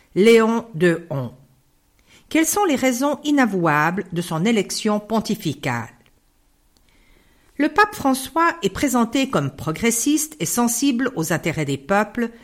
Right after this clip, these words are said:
mais sous ses sourires et ses bons mots se cache un pape autoritaire et dogmatique. Ce pape prend appui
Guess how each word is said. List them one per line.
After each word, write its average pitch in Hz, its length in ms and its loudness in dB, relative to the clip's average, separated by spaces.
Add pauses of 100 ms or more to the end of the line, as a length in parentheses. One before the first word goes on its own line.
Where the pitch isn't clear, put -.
(380)
mais 226 240 6
sous 359 200 -2
ses 220 140 2
sourires 233 680 2
et 196 60 2
ses 175 200 0
bons 254 300 0
mots 247 360 2
se - 140 -8
cache 233 320 -2
un 165 80 0
pape - 380 -4 (100)
autoritaire 214 760 -2 (360)
et 190 80 2
dogmatique. 160 880 -2 (640)
Ce - 180 0
pape 254 520 2
prend 185 240 -4
appui 247 520 0